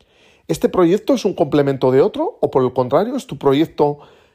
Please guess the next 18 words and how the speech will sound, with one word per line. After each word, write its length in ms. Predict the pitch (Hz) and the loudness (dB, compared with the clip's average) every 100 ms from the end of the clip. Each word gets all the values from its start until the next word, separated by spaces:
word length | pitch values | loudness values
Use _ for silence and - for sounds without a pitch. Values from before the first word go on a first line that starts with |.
| _ | _
principal? 800 | - 151 139 - 117 117 101 98 - _ _ _ _ _ _ _ - | -6 -4 -6 -10 -6 -4 -4 -8 -16 _ _ _ _ _ _ _ -6
¿Cuál 200 | 143 190 | -2 -2
es 320 | 233 - _ - - _ | -6 -12 _ -20 -20 _
la 260 | 160 147 - | -2 -2 -2
propuesta 520 | 131 - 170 - 233 | -8 -6 -8 -6 -4
de 100 | 185 | -2
valor 340 | 131 135 196 | 0 -2 -2
concreta 640 | - 139 - 160 262 165 123 | -4 -6 -4 -4 -2 -2 -2
de 80 | |
ese 160 | 123 - | -4 -8
proyecto 800 | - 127 120 120 - 120 107 _ _ _ _ _ | -6 -4 -4 -6 -6 -6 -8 _ _ _ _ _
Nomad? 680 | 170 131 123 117 120 110 101 _ _ _ _ _ _ | -10 -4 -4 -2 -4 -6 -8 _ _ _ _ _ _
¿Y 260 | 143 135 _ | -14 -14 _
en 280 | 147 131 127 | -8 -6 -4
qué 340 | 175 220 240 - | 0 0 -2 -8
vas 360 | 120 175 175 | -4 -4 -2
a 60 | 165 | -2
ayudar 600 | 151 147 143 175 226 | -2 -2 0 -2 -4